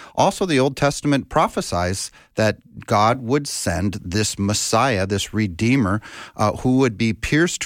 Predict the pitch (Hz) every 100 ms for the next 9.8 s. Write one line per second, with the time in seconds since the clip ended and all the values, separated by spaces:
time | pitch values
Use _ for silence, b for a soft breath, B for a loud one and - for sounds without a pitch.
0 | - 135 120 123 123 - 117 107 - 123
1 | 151 - 98 117 B B - 120 110 113
2 | 95 107 123 143 139 127 98 113 123 135
3 | 127 90 107 143 156 117 110 117 113 110
4 | 113 120 110 95 - - 117 - 139 135
5 | 120 123 113 98 131 147 143 139 151 B
6 | B 110 127 127 147 - B - 107 95
7 | 117 127 131 151 - 104 98 98 117 123
8 | 92 - 120 131 170 135 101 104 135 143
9 | 135 104 85 110 110 127 156